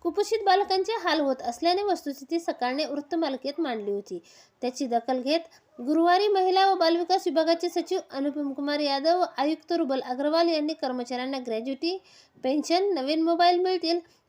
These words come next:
अशी ग्वाही दिली आहे. एक्कावन्न दिवसापासून सुरू असलेला संप मिटला. कृती समितीच्या बैठकीत शासनाने अंगणवाडी कर्मचाऱ्यांसाठी पेन्शन योजनेचा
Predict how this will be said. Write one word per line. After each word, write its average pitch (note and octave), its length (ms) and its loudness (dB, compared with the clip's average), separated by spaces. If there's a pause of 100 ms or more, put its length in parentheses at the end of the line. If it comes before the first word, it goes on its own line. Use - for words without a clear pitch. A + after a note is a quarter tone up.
अशी E4+ 220 -2
ग्वाही D4 340 0
दिली G#3+ 260 -4
आहे. B3+ 320 -2 (420)
एक्कावन्न F4+ 440 0
दिवसापासून G#4 540 0
सुरू F4 200 0
असलेला D#4 440 0
संप C#4+ 320 -4
मिटला. D#4 400 -2 (500)
कृती C4 220 -4
समितीच्या C4 480 -4
बैठकीत C4 460 -4
शासनाने C#4+ 540 -4
अंगणवाडी E4 520 0
कर्मचाऱ्यांसाठी F#4 720 -2
पेन्शन D4+ 400 -6
योजनेचा D4 440 -2